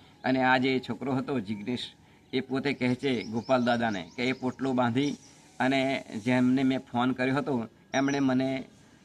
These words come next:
એમનું સરનામું આપ્યું. એટલે તે સ્થળ ઉપર જઈ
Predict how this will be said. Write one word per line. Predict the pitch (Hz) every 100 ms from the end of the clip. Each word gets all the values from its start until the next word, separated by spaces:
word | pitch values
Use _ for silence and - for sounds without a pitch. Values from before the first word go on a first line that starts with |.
| _
એમનું | 131 139 131
સરનામું | 127 120 139 147 143 139
આપ્યું. | 131 113 104 - - _
એટલે | - 120
તે | 120 135
સ્થળ | 135 - 131 131
ઉપર | 120 127
જઈ | 110 135 131